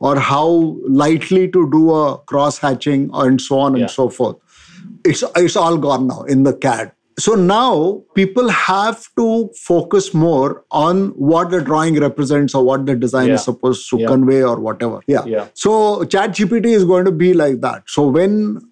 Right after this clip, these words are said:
Speaker 1: uh, when everyone uses chat G P T, the words and the grammar and the syntax are in place. You can make it flowery, less flowery. But
Speaker 2: Yeah.
Speaker 1: people will be forced to confront what it actually says, right? So, so that's your thought.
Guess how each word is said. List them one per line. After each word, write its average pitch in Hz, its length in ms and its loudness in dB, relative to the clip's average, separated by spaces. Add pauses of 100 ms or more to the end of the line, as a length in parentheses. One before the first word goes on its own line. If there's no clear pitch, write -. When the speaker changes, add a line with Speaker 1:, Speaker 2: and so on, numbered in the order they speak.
Speaker 1:
uh, 147 200 0
when 151 200 0
everyone 202 400 2
uses 190 320 2
chat 156 260 -2
G 135 140 -2
P 123 160 -2
T, 147 280 -2 (280)
the 156 120 0
words 190 500 0
and 208 140 0
the 185 80 2
grammar 160 540 0
and 151 140 -2
the 143 80 -2
syntax 147 520 -2
are 131 120 0
in 117 140 0
place. 123 460 -2
You 131 120 2
can 139 180 2
make 139 180 2
it 147 160 -2
flowery, 127 440 0
less 120 200 0
flowery. 120 520 -4
But 147 240 0
Speaker 2:
Yeah. 208 80 -8
Speaker 1:
people 202 320 0
will 240 100 4
be 202 120 2
forced 214 420 -2
to 240 80 -2
confront 208 840 -2 (360)
what 156 760 0
it 180 160 4
actually 170 460 0
says, 131 520 -2
right? 151 320 -2
So, 135 540 0
so - 160 -2
that's 175 320 -2
your 240 140 2
thought. 127 400 -4